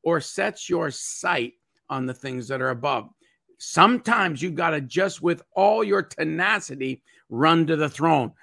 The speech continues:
You gotta change your position. You gotta stop looking at the walls of the pit, and you need to look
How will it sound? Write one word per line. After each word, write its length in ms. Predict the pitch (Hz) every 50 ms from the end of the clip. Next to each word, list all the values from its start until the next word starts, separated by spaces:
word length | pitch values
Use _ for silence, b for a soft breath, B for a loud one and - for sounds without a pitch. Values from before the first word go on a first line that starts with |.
| b b -
You 120 | 143 170
gotta 320 | 180 185 185 175 170 - - _ _ _
change 440 | - - - 208 226 226 226 214 160
your 140 | 185 185 170
position. 920 | - - 165 160 135 120 110 123 208 254 - - - - 143 117 110 101 _ _ _ _
You 120 | - 147 165
gotta 220 | 165 190 190 185
stop 380 | - - - 208 226 233 233 -
looking 300 | 214 220 - - 202 202
at 120 | 202 -
the 80 | - 185
walls 480 | 165 165 190 202 208 220 226 208 165
of 80 | 202 185
the 120 | 160 -
pit, 420 | - _ - - 233 220 185 - _ _ _ _ _ _
and 160 | - 160 170 170
you 60 | 165
need 240 | 160 165 170 165 143
to 80 | 160
look 800 | 156 147 135 131 135 147 214 254 247 196 196 - - - -